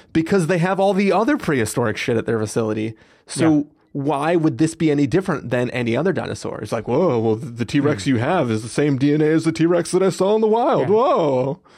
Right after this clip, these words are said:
Speaker 2: Yeah, like, is she trying to prove that it is the same D N A, or is she?
Speaker 1: Yeah,
Speaker 2: 'cause,
Speaker 1: she's trying to prove
Speaker 2: 'cause here's the
Speaker 1: they
Speaker 2: thing, they, they
Speaker 1: genetically
Speaker 2: make a point
Speaker 1: engineered
Speaker 2: of,
Speaker 1: them.
Speaker 2: like, they didn't eat the biosyn plant next door.
Speaker 1: Yeah.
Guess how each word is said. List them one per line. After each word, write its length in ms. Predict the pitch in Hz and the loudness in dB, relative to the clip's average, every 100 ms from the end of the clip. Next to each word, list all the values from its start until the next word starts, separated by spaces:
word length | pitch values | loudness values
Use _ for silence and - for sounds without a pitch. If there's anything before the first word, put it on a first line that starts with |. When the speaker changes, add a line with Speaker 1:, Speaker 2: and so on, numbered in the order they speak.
| - | -6
Speaker 2:
Yeah, 140 | 151 | -2
like, 320 | 151 226 165 160 | 0 0 0 0
is 120 | 165 | -2
she 160 | - | -2
trying 380 | 170 - 156 175 | -4 -2 -2 -2
to 100 | 180 | -2
prove 400 | 175 160 156 175 | -2 0 0 0
that 140 | 180 165 | -2 -2
it 100 | 160 | -2
is 160 | 156 - | -4 -6
the 100 | 143 | -8
same 420 | - 151 160 165 | -4 -2 -2 -2
D 160 | 160 | 0
N 160 | 156 147 | 0 0
A, 200 | 143 170 | -2 -2
or 140 | 196 | -2
is 60 | 160 | -2
she? 180 | - 190 | -4 -8
Speaker 1:
Yeah, 180 | - 151 | -2 -2
Speaker 2:
'cause, 180 | - 196 | -2 -2
Speaker 1:
she's 140 | - | -2
trying 200 | - 190 | 0 0
to 60 | 202 | -2
prove 220 | 190 185 | 0 2
Speaker 2:
'cause 100 | 165 | 2
here's 180 | 254 311 | 0 0
the 60 | 143 | 2
Speaker 1:
they 40 | |
Speaker 2:
thing, 120 | 147 | 2
they, 60 | 147 | 2
they 60 | - - | 2 2
Speaker 1:
genetically 160 | - | 2
Speaker 2:
make 180 | 190 240 | 2 0
a 40 | 240 | 0
point 60 | 202 196 175 | 0 0 0
Speaker 1:
engineered 40 | |
Speaker 2:
of, 80 | 165 | -2
Speaker 1:
them. 60 | 147 | -2
Speaker 2:
like, 420 | 143 - - - _ _ _ _ - | -4 -8 -20 -20 _ _ _ _ -14
they 200 | 151 170 | -4 -2
didn't 340 | 156 180 185 | 0 0 0
eat 280 | 175 165 156 | -2 -2 -4
the 60 | 143 | -4
biosyn 800 | 139 139 135 120 131 120 117 117 - _ - | -4 -2 -2 -2 -4 -4 -6 -10 -16 _ -10
plant 380 | - 127 117 - _ _ _ _ _ _ | -6 -4 -6 -10 _ _ _ _ _ _
next 360 | 160 139 127 - | -6 -4 -6 -8
door. 360 | - - - - | -8 -8 -10 -12
Speaker 1:
Yeah. 220 | - 113 | -8 -8